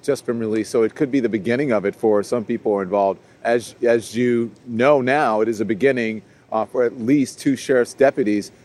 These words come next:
uh, whose superior, uh, had not seen the video and has now put them on administrative leave.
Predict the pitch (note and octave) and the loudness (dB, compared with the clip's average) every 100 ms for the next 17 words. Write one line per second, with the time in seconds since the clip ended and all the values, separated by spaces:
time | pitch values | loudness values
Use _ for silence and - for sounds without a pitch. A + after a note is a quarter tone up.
0 | _ - G2+ G2 A#2 A2+ - - C#3+ F3+ | _ -6 -6 -4 -2 -2 -2 -2 0 2
1 | D#3 A2 A#2 C#3+ _ _ _ F#2+ G2 A2+ | 4 4 2 -4 _ _ _ -6 -4 -4
2 | A2+ A#2+ A#2+ - C3+ B2+ G#2+ G2 F#2+ _ | -4 -4 -4 -6 -6 -4 -4 -8 -14 _
3 | _ F#2+ G2 B2 C3 A2 F#2+ F#2 F#2+ G#2+ | _ -8 0 2 2 2 2 0 -2 -6
4 | G2+ F#2 A2+ G#2+ - A2 A#2 G#2 F#2+ G2 | -8 -6 -4 -4 -4 -4 -2 -4 -4 -6
5 | F#2 F#2+ E2+ G2 E2+ F2 F2+ D2 | -6 -8 -6 -6 -6 -8 -8 -8